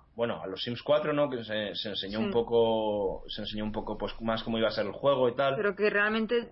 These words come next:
Speaker 2: lo que se le, le enseñaron de los Sims cuatro lo enseñaron el año pasado y lo han ido enseñando a lo largo del año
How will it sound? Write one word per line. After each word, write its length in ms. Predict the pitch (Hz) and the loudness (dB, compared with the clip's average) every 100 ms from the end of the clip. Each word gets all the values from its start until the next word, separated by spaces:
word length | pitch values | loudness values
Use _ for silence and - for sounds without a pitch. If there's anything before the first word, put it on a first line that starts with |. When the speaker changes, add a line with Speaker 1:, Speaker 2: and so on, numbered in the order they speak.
| - | -8
Speaker 2:
lo 240 | 220 202 | -2 0
que 80 | 202 | 0
se 120 | 196 | -4
le, 140 | 196 - | -6 -4
le 120 | 196 | -4
enseñaron 340 | 196 202 208 | -4 -4 -4
de 60 | 214 | -2
los 120 | 220 | -2
Sims 200 | 233 226 | -2 -4
cuatro 400 | - 226 233 240 - | -2 -2 -2 -4 -4
lo 140 | 220 | -4
enseñaron 420 | 196 208 208 208 208 | -2 -2 0 -2 -2
el 100 | 220 | -4
año 180 | 214 220 | -2 -2
pasado 480 | 208 - 202 220 - | -2 0 2 2 0
y 140 | 220 | -2
lo 120 | 196 208 | 0 0
han 80 | |
ido 140 | 220 220 | 2 2
enseñando 380 | 220 226 214 226 | 0 -2 0 2
a 40 | |
lo 80 | 226 | 2
largo 200 | 214 220 | 2 2
del 120 | 214 | 0
año 340 | 214 214 240 | 0 -2 -4